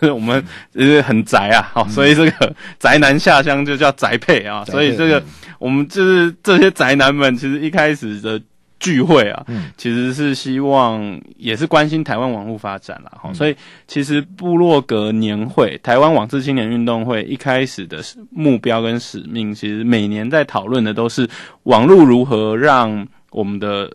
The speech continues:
Speaker 1: 呃，台湾或者一些社会议题发展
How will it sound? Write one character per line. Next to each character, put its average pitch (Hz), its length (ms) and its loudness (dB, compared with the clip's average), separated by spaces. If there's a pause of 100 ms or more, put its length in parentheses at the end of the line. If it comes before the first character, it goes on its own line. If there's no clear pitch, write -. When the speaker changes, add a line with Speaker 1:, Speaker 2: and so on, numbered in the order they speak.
Speaker 1:
呃， 98 200 -16 (540)
台 110 160 -2
湾 123 300 0
或 139 120 -4
者 131 120 -4
一 131 100 -2
些 135 100 -2
社 127 160 -4
会 123 160 -2
议 120 80 -4
题 - 300 -14 (240)
发 127 220 0
展 - 180 -8